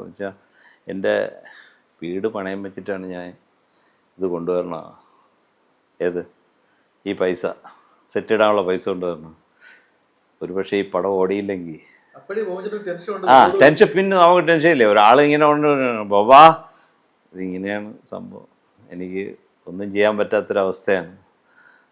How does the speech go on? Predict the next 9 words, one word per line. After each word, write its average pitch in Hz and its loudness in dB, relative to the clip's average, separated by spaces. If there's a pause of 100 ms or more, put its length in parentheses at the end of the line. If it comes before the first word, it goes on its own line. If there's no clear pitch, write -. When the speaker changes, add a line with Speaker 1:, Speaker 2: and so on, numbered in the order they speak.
(440)
Speaker 1:
ഏഹ്, 87 -18 (160)
ഞാൻ 85 -10 (120)
അതാണ്, 92 -8 (220)
ഓടിയില്ലെങ്കിൽ 90 -8
നമ്മുടെ 95 -8
കയ്യിൽ 92 -6
നിന്ന് 110 -4
പോവും, 95 -6 (720)
ഓടിക്കിടക്കേണ്ടി 95 -6